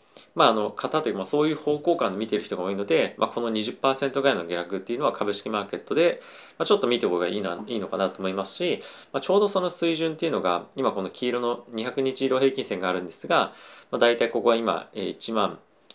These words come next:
六千とか、まあ、七千とかっていうところなんですが、まあ、ここを一旦の、まあ、サポートとして、まあね、めがけてドーンと下がっていくんじゃないかなと僕は思っています。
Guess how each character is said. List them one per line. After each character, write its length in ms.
六 260
千 200
と 100
か、 200
ま 140
あ、 60
七 220
千 160
と 80
か 120
っ 40
て 160
い 20
う 40
と 60
こ 100
ろ 60
な 100
ん 60
で 60
す 140
が、 60
ま 80
あ、 40
こ 140
こ 100
を 60
一 60
旦 260
の、 140
ま 100
あ、 20
サ 120
ポ 200
ー 40
ト 200
と 100
し 120
て、 380
ま 120
あ 40
ね、 160
め 200
が 100
け 80
て 140
ド 160
ー 80
ン 80
と 60
下 120
が 80
っ 100
て 120
い 20
く 140
ん 60
じ 80
ゃ 40
な 80
い 60
か 80
な 140
と 100
僕 180
は 100
思 200
っ 20
て 300
い 160
ま 120
す。 180